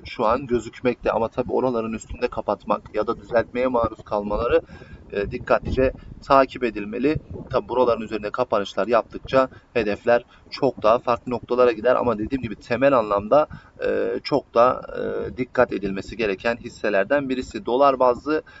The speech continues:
e, çok daha güzel çalışan, e, yani çok daha dikkat takip edilmesi gereken bir, e, artık yöntem. Çünkü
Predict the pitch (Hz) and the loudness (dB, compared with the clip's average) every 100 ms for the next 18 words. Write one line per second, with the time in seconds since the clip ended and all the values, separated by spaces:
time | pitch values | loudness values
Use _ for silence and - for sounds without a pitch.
0 | - 90 104 107 - 151 139 110 110 131 | -14 -4 -2 -2 -4 -4 -2 -2 0 -2
1 | 117 127 123 - _ - 113 104 - 113 | 0 2 2 0 _ -8 -8 -6 -2 -4
2 | 95 _ _ - - _ 104 101 101 101 | -4 _ _ -20 -20 _ -6 -4 -4 -4
3 | 101 107 139 135 - 113 120 110 120 - | -4 -2 -2 -2 0 0 -2 0 0 2
4 | 123 110 120 120 123 123 127 120 - 135 | 0 0 -4 -4 -6 -4 -2 -2 0 -2
5 | 123 101 - _ _ _ - 92 98 98 | -2 -6 -8 _ _ _ -8 -2 -2 0
6 | 98 98 98 98 - _ _ _ 110 107 | -2 -2 -4 -6 -12 _ _ _ 4 4
7 | - 110 - - _ - 107 104 107 147 | 0 -12 -12 -20 _ -2 0 0 4 4
8 | 147 131 117 - 143 | 4 -6 -6 0 0